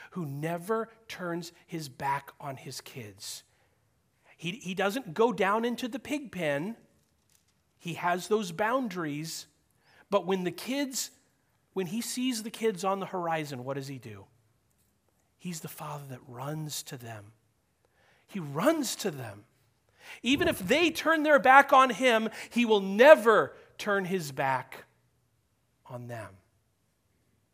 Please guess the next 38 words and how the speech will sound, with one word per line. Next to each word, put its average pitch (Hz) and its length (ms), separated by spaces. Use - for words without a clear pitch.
We 190 240
are 196 100
called 190 460
to 170 80
have 156 360
the 147 60
same 160 380
heart. - 640
We 208 120
were 175 160
made 135 720
to 139 80
have 131 360
that 127 240
same 127 380
heart. 120 320
If 180 180
you 233 180
don't 208 380
have 151 300
that 143 200
heart, 139 380
if 180 160
you 233 200
have 240 260
a 247 100
heart 233 280
that 180 180
turns 233 420
your 220 140
back 190 400
on 214 180
someone, 240 680
then 233 220
it 277 140
is 233 180
a 226 60
wound. 196 760